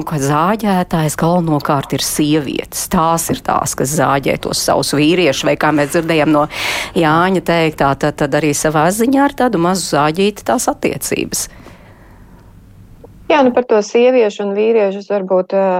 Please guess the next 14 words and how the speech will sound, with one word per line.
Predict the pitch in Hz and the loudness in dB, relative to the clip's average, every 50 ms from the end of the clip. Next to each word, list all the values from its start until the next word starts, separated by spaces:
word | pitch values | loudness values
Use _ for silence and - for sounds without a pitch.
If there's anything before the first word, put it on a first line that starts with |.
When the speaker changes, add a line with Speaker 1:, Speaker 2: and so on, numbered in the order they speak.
| 175 - 190 | -2 -2 -2
Speaker 2:
varētu | 196 190 190 175 175 175 - 196 196 | 0 0 2 0 0 -2 -2 -2 -2
iet | 202 196 - - | -2 -2 -4 -4
prom | 202 202 196 190 185 180 | 0 0 0 0 0 -2
no, | 180 180 175 175 175 165 - | -2 -2 -2 -2 -4 -6 -8
no | - 180 180 180 180 175 170 175 170 - - | -10 -6 -2 0 2 2 2 2 0 -2 0
tās | - 170 165 170 170 | 0 2 2 2 0
dzimuma | 170 175 208 220 214 196 175 175 | 0 0 2 2 2 2 0 2
dalīšanas, | 175 185 190 185 175 160 165 - - 180 170 165 170 - - 180 | 2 4 4 4 4 2 0 -4 -4 -6 -6 -6 -6 -6 -4 -4
un | 175 165 175 | -2 0 2
vairāk | 175 185 185 196 180 165 165 - | 2 2 4 4 4 2 0 0
mums | - 175 175 170 - | -2 -4 -4 -2 0
katram | - 196 208 208 - 202 175 175 | 2 2 2 2 0 -2 0 0
ir | 170 170 | -2 -2
savas | - - 190 185 185 - | 0 0 0 0 2 2